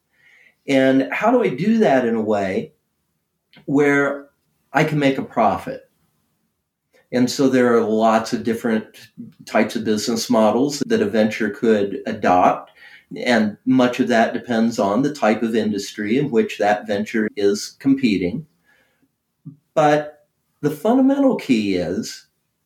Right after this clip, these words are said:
the word that you used, traction.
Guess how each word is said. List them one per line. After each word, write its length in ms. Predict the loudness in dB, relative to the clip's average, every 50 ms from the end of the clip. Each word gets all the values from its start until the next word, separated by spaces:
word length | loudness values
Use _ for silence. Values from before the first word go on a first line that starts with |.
| _ _ _ _ _ _ _ _ _ _ _ _ _ -6
the 120 | -2 0 2
word 240 | 4 4 2 2
that 120 | 2 2 0
you 160 | 0 0 2
used, 600 | 2 2 2 2 2 0 0 -2 -6 -8 -12 -20 _ _ _ _ _ _ -10
traction. 680 | -4 0 2 2 2 2 0 -2 -8 -12 -12 -12 -14